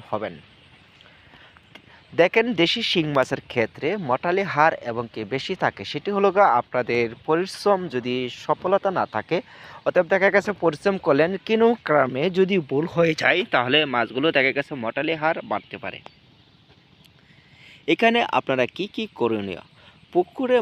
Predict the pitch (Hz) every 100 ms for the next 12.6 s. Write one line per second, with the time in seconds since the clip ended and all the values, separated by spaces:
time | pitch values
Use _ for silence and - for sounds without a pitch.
0 | 160 117 95 - - - 120 175 190 -
1 | 151 120 113 131 143 156 185 185 208 -
2 | 156 147 156 131 127 - - 120 131 127
3 | 143 123 127 135 156 165 175 160 110 -
4 | 160 - - 117 175 - - 117 120 170
5 | 190 202 160 113 101 98 - 101 104 104
6 | _ _ _ - - - 117 - - 196
7 | 214 208 - 135 123 151 196 113 123 120
8 | 101 131 151 170 175 175 - 175 - 117
9 | - 151 117 110 123 123 - 123 113 117
10 | 101 85 - _ _ _ - - _ 107
11 | 143 - 240 233 226 208 156 110 104 107
12 | 107 - 175 107 117